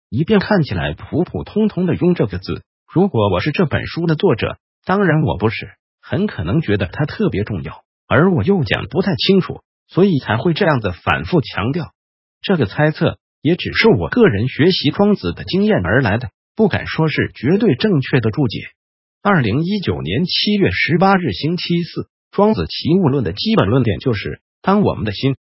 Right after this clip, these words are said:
不能完全掌握事实的时候，假设我们真的有一个肉体人的心，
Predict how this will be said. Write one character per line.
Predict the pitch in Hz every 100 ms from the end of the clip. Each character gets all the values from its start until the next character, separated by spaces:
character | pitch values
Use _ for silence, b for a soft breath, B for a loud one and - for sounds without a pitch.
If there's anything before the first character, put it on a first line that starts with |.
| -
不 | 226
能 | 160 143
完 | 113 208
全 | - 127
掌 | - 87 73
握 | 127
事 | - 202
实 | 113 98
的 | 120
时 | -
候， | 87 - - _ _
假 | - 78
设 | - 113 78 _ _
我 | - 110
们 | 117
真 | 185 196
的 | 175
有 | 104
一 | 71
个 | 131 156
肉 | 185 208
体 | 120 87
人 | 71 107
的 | 120
心， | 101 131